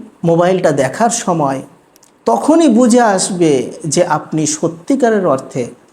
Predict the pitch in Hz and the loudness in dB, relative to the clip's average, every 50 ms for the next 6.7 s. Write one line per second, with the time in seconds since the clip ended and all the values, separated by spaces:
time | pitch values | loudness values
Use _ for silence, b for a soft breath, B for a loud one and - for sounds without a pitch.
0 | _ _ _ _ - 135 139 131 131 135 131 139 135 147 127 120 - - 123 127 | _ _ _ _ -4 -2 0 0 0 -2 -2 -2 -2 -2 -4 -4 -4 -6 -6 -6
1 | 127 127 - 120 113 120 120 120 117 117 - 117 120 123 - - _ B B B | -6 -6 -8 -8 -8 -6 -8 -10 -12 -14 -14 -16 -16 -16 -18 -20 _ B B B
2 | B B B B B _ - 156 - - 262 311 320 294 - - 277 254 254 254 | B B B B B _ 0 0 2 2 4 4 4 2 2 2 2 2 2 2
3 | 247 - 185 - 240 214 196 214 196 214 156 151 156 165 180 170 185 190 - 180 | 2 0 -2 -2 -2 0 2 2 2 2 2 0 0 -2 0 0 -2 0 0 -2
4 | 160 131 110 127 143 156 147 151 - 147 139 139 131 123 - - b b b b | -2 -2 -2 -2 0 0 0 0 0 -2 0 0 -2 -4 -6 -10 b b b b
5 | b b b b b b b b b b _ _ _ 190 165 165 175 208 202 202 | b b b b b b b b b b _ _ _ 0 2 2 4 4 4 4
6 | 247 269 277 262 262 247 247 247 247 226 285 - - | 2 4 4 4 4 4 4 4 4 2 2 -2 -8